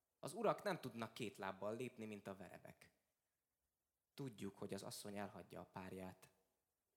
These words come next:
A majmok megnézték hátuljukat Goldman úr tükreiben, és teljesen boldogok. Talán, ha sakkozni tudnék. De én semmihez sem értek igazán.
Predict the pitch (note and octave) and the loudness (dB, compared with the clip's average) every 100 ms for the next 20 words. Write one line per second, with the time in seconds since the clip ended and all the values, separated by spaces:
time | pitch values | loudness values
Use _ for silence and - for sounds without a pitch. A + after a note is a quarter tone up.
0 | _ _ - - D#3 G#3 A#3 F#3 F3+ F3+ | _ _ -20 0 6 8 8 4 2 0
1 | D3 A#2+ - A2 C#3 B2 A2+ G#2+ - G2+ | 0 0 0 -2 -2 -2 -2 -2 -2 -4
2 | A2 B2 A#2 A2 G2+ G2+ G2 F#2+ F#3+ - | 0 2 2 2 -2 -2 -6 -4 -6 -4
3 | C3+ G#2 F#2+ F2+ - E2+ F2 - F#2 F#2 | -2 -2 -4 -8 -8 -8 -6 -8 -10 -10
4 | G2 G2+ - - - _ _ _ _ _ | -10 -8 -10 -10 -14 _ _ _ _ _
5 | _ _ _ _ _ _ _ _ _ _ | _ _ _ _ _ _ _ _ _ _
6 | _ _ _ _ _ _ _ _ _ _ | _ _ _ _ _ _ _ _ _ _
7 | - D#3 D#3 D3+ - A3 - G#2+ G2+ F2+ | 0 4 4 2 4 2 2 -4 -4 -6
8 | - F2 F2 - - - _ _ _ _ | -10 -12 -12 -14 -16 -20 _ _ _ _
9 | _ _ _ _ _ _ _ _ - D3+ | _ _ _ _ _ _ _ _ -4 0
10 | C#3+ C3 C3+ G#2 G2+ F#2+ - G2 F#2 - | 0 0 -2 -4 -4 -4 -4 -2 -2 -4
11 | - F#2 F2+ F2 F2 F2 | -6 -4 -4 -4 -6 -10